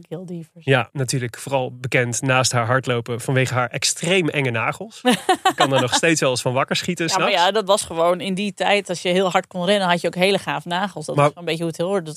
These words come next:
Speaker 1: toch?
Speaker 2: die waren, die waren zo helemaal krom, waren die. Ze
Speaker 1: Ja,
Speaker 2: hadden
Speaker 1: die,
Speaker 2: een soort klauwen.
Speaker 1: ja, die gingen bijna zo rond,
Speaker 2: Ja,
Speaker 1: inderdaad.
Speaker 2: maar was dat dan, ik, ik,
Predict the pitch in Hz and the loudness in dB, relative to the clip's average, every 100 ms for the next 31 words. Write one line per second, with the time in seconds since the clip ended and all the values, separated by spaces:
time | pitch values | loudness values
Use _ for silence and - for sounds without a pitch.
0 | 151 135 139 131 123 131 135 135 131 - | -2 2 4 4 2 -2 -2 -2 -2 -4
1 | 135 151 147 131 - _ _ - 196 196 | -2 0 0 -2 -10 _ _ 0 2 2
2 | 120 - 139 139 127 127 120 - 214 220 | -2 -6 -2 -2 -2 -6 -6 0 2 2
3 | 151 - 196 233 220 123 214 226 208 185 | 0 0 2 4 4 4 4 4 2 -2
4 | 220 196 190 214 247 233 202 196 226 180 | -4 -2 2 2 2 0 0 2 0 0
5 | - - 190 131 160 151 143 151 143 147 | -2 2 2 2 -4 -6 -4 0 2 4
6 | 170 156 139 131 - _ _ 143 - - | 4 2 0 -2 -6 _ _ -14 -10 -10
7 | - - 147 | -12 -6 -2